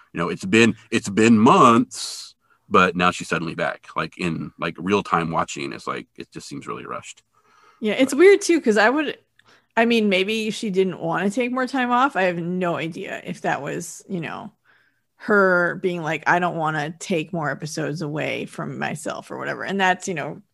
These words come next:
Speaker 2: totally a valid choice. I'm a little surprised she wouldn't want more time, but that's only because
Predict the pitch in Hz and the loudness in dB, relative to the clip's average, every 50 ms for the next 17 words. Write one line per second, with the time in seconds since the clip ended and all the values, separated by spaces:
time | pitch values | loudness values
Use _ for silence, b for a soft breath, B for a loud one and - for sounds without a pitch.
0 | _ _ _ - - 185 165 170 160 160 165 175 160 160 160 160 160 - - 175 | _ _ _ -8 -6 -4 -4 -4 -6 -6 -4 -2 -2 -2 -2 -4 -6 -6 -6 -4
1 | 170 180 196 196 - - B B B B B B - 226 254 269 254 240 233 226 | -2 -2 -4 -4 -6 -10 B B B B B B 2 2 4 4 4 6 6 4
2 | 202 - 214 - 220 185 190 - - 208 180 185 180 180 151 147 165 170 175 180 | 4 2 0 2 2 2 2 2 -2 -2 0 0 -2 -2 -4 -4 -4 -2 -2 -2
3 | 180 220 240 240 233 254 262 254 262 262 262 240 226 202 190 - 196 185 185 - | -2 -4 -4 -4 -4 -4 -2 -2 -2 -2 -2 0 0 0 0 0 0 0 0 -2
4 | 208 196 196 196 185 175 180 165 - 202 175 170 165 165 165 156 160 - - | -4 -2 -2 -2 -2 -2 -4 -4 -2 0 0 2 0 0 -2 -4 -8 -12 -14